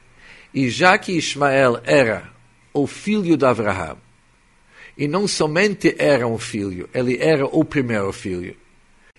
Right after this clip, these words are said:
E Begilui, de uma forma revelada,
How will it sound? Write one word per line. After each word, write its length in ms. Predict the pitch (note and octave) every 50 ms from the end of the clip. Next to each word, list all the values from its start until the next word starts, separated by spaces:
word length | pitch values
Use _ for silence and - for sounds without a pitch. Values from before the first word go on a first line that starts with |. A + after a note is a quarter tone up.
| _ -
E 100 | - D#3+
Begilui, 840 | C#3 A#2+ D3 F3 D3+ C3 C3 F3+ G3+ F3+ F#3 G3 A3+ G#3+ E3 B2+ G#2+
de 80 | A2 B2+
uma 180 | B2+ C3 C3
forma 400 | - - - F3 F3+ F#3+ F3+ F3
revelada, 920 | D3+ C#3+ E3 D#3+ C3 C#3 C3 C3 C#3 D3 D#3 E3 D#3+ C#3+ C3+ C3 C3+ C3